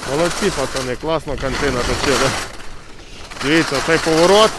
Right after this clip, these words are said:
ненавижу просто його. Все, що я не люблю шістнадцять А трасу, за оцього поворот. Там як синя, тут поворот. Ну і ви поняли, про що я, да? А далі, ну, то тут,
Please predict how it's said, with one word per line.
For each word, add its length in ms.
ненавижу 640
просто 380
його. 320
Все, 140
що 160
я 80
не 100
люблю 220
шістнадцять 520
А 80
трасу, 440
за 60
оцього 320
поворот. 440
Там 200
як 160
синя, 380
тут 120
поворот. 640
Ну 80
і 120
ви 80
поняли, 360
про 160
що 140
я, 60
да? 60
А 140
далі, 440
ну, 200
то 80
тут, 180